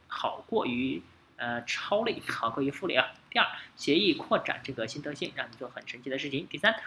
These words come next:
我提到让你们来听周五的演讲，对吧？啊，来参加周五的演讲啊。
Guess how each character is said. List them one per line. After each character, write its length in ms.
我 100
提 140
到 180
让 300
你 60
们 560
来 160
听 180
周 100
五 120
的 120
演 160
讲， 140
对 100
吧？ 360
啊， 180
来 260
参 80
加 80
周 160
五 60
的 80
演 120
讲 160
啊。 220